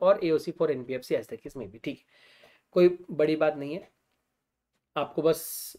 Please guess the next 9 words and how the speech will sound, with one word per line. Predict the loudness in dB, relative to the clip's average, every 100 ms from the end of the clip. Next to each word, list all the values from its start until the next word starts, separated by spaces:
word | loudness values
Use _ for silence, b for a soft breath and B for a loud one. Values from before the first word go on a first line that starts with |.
| -4
अ, | -4 -4 -10 -10
अपने | -12 -4 -2 -2 4
जो | 6
भी | 8 6
आपने | 6 0 0 -2 -6
किया | 2 4
है | 4
सीएसआर | 0 -6 -4 -6 -4
में, | -6